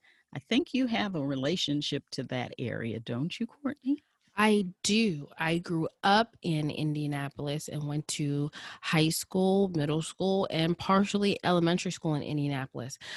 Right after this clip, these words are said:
Speaker 2: I grew up in a suburb, um, much like Carmel, and I'm very familiar with those statistics. Also being told as a Black teen wanting to get their license, there are just some cities you don't drive in, and both of those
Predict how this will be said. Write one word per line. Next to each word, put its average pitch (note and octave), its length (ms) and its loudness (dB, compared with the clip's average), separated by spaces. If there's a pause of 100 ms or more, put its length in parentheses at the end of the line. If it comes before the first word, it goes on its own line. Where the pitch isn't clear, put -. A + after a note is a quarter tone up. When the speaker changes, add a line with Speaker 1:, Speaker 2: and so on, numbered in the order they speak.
(140)
Speaker 2:
I E3 80 4
grew G3+ 240 4
up A3 100 -2
in G#3+ 120 4
a F#3+ 40 4
suburb, E3 720 2 (340)
um, D#3 400 0 (200)
much F#3+ 420 6
like G#3 220 4
Carmel, G3 600 4
and D#3+ 180 4
I'm D#3+ 180 6
very F3 400 8
familiar D#3+ 640 4
with C#3+ 240 -2
those C#3+ 240 -2
statistics. - 760 -6 (360)
Also G3+ 500 10
being E3 300 4
told E3 440 2
as D3+ 200 0
a C#3+ 100 0
Black D#3 400 0
teen D3+ 320 2
wanting D3 220 2
to D3+ 60 -2
get A#2+ 200 -6
their D3 120 0
license, D#3 540 -2 (320)
there D3+ 160 6
are D3+ 60 4
just E3 320 4
some D#3+ 200 4
cities E3 560 2
you D#3+ 320 0
don't E3 280 6
drive E3+ 340 4
in, F3+ 300 2 (340)
and D#3 180 6
both D3+ 280 4
of D3+ 140 4
those D3+ 460 2